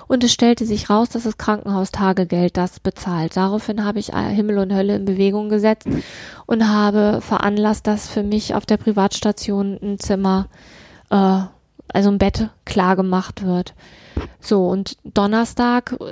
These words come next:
endete wie der Mittwoch auch, nämlich kein Ultraschall, kein Ergebnis. Das war dann plötzlich nicht mehr Donnerstag nachmittags um sechzehn Uhr, sondern ja, dann kriegen sie am Freitagmorgen das Ergebnis. Und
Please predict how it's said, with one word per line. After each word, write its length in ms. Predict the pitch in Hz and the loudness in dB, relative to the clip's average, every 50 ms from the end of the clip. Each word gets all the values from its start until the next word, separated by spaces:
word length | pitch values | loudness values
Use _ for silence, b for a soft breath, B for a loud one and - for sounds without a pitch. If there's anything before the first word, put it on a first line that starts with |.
| - - _ - | -16 -18 _ 0
endete 500 | - 233 247 262 262 262 - 247 233 220 | 2 2 4 4 2 2 2 2 2 2
wie 120 | 233 240 | 2 2
der 140 | 233 226 202 | 2 2 2
Mittwoch 520 | 196 196 202 - - - 202 185 - - - | 2 0 0 -2 -2 -4 -4 -4 -4 -4 -4
auch, 480 | 190 196 214 254 294 - - - - - | -2 0 2 0 0 -2 -4 -12 -8 -4
nämlich 500 | 233 226 214 214 214 214 214 - - - - - | -2 0 0 0 0 -2 -2 -4 -8 -16 -16 -12
kein 260 | - - - 226 226 233 | -8 -2 0 0 0 0
Ultraschall, 760 | - 240 247 - - 262 254 - - 285 269 277 294 359 381 _ B B B B B B B B B B B B B B B - | 0 -2 -2 -2 -2 -4 -2 -2 0 0 2 4 2 2 0 _ B B B B B B B B B B B B B B B -2
kein 300 | - - 233 233 240 247 | 0 2 2 2 2 2
Ergebnis. 800 | 240 247 240 - 254 254 262 _ - 277 311 381 - - - | 2 0 2 2 2 2 2 _ 0 0 0 0 0 -4 -2
Das 200 | - 180 202 - | -2 -2 0 0
war 120 | - 196 202 | -2 -2 0
dann 140 | 196 202 | 0 0
plötzlich 380 | 208 - 214 214 - - 214 - | 2 0 0 0 0 -2 -4 -2
nicht 220 | 233 220 220 - | -2 -6 -6 -4
mehr 140 | 220 220 220 | -2 -2 0
Donnerstag 600 | 214 208 214 220 226 226 220 - - 226 226 - | 0 0 0 0 0 -2 0 0 0 0 0 0
nachmittags 540 | 220 214 214 214 214 214 220 - 214 220 - | 0 -2 -2 0 -2 -2 0 0 -2 -2 -2
um 80 | 202 202 | -4 0
sechzehn 460 | - 208 208 196 - - - 202 190 | 0 0 0 0 -4 -6 -6 -6 -4
Uhr, 240 | - 220 269 294 302 | -2 0 0 2 2
sondern 400 | 269 247 226 226 226 220 214 208 | 2 2 2 2 0 0 2 0
ja, 180 | 202 202 190 | 0 0 0
dann 160 | 196 226 196 | 0 0 -2
kriegen 300 | 185 - - 233 220 220 | -2 -2 -2 -2 -2 0
sie 80 | 214 202 | 0 0
am 120 | 202 190 | 0 0
Freitagmorgen 720 | 208 - - 208 202 - 208 202 208 185 185 185 185 190 185 | -2 0 2 2 2 2 0 -2 0 0 0 0 0 0 -2
das 180 | 185 185 - | -2 -2 -2
Ergebnis. 600 | - 190 190 - 214 226 - - 262 294 320 - - B B B B B B B B B B B B | -2 -2 0 2 2 0 0 0 -2 -2 -2 -4 -10 B B B B B B B B B B B B
Und 420 | - - 240 233 233 220 - - | 2 2 2 2 2 -2 -4 -8